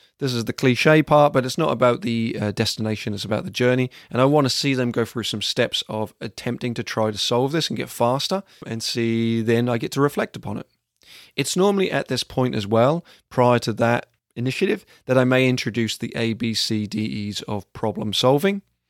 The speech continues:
And I'll just detail them really quickly. A stands for analyze, which means analyzing and asking questions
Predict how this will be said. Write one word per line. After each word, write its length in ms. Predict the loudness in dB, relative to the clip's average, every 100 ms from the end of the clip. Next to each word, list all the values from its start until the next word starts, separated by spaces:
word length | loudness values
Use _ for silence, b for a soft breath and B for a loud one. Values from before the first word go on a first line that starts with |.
| B B B B
And 100 | -8
I'll 60 | -6
just 180 | -6 -4
detail 420 | -2 -2 0 -2
them 220 | -2 -4
really 180 | -4 -6
quickly. 440 | -4 -4 -2 -4 -6 _ _ _ -2
A 240 | 2 4 4
stands 380 | 2 2 2 0
for 260 | -2 0
analyze, 680 | 2 2 4 4 2 0 -6
which 240 | -10 -10 -8
means 260 | -6 -6
analyzing 640 | -4 -2 0 2 0 0 -4
and 80 | -4
asking 300 | -6 -8 -8
questions 540 | -6 -6 -6 -8 -10